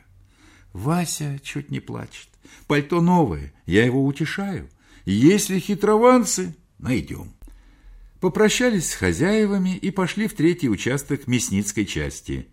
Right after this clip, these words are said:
Старый усатый пристав полковник Шедловский имел привычку сидеть в участке до полуночи.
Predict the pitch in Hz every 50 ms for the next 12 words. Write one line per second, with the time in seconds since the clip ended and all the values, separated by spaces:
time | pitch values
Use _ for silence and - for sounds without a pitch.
0 | _ _ _ _ - _ - _ _ _ - - - 95 110 127 147 147 127 95
1 | 82 80 76 - 92 98 120 117 - 78 71 - - 95 127 - - - 120 110
2 | - - - 82 73 - - 123 120 107 107 90 80 - - - 76 65 69 90
3 | 120 160 139 - - - 165 160 156 - - - - - - - - 113 135 190
4 | 220 240 - - 156 160 170 185 - - - 165 147 - 127 113 143 156 151 -
5 | 120 117 - - 123 123 - - 131 123 113 131 - - 135 131 135 127 101 76
6 | 64 53 - - - 71 - -